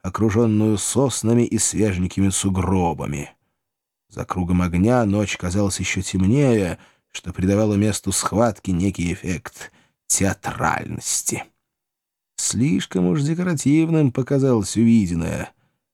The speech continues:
Зима в этом году наступила необычайно рано и покрыла белым не только землю.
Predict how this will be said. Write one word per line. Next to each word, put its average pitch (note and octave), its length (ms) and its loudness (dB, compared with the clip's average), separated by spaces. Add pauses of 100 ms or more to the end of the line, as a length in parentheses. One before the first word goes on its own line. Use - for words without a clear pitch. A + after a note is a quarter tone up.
(200)
Зима A2 420 2
в - 20 0
этом G#2+ 240 -2
году G#2 220 2
наступила G#2+ 520 0
необычайно G2 680 0
рано A2 600 0 (440)
и F2+ 80 -4
покрыла G#2+ 540 2
белым A2 560 2
не G2 120 2
только G2 560 -2
землю. E2+ 800 -2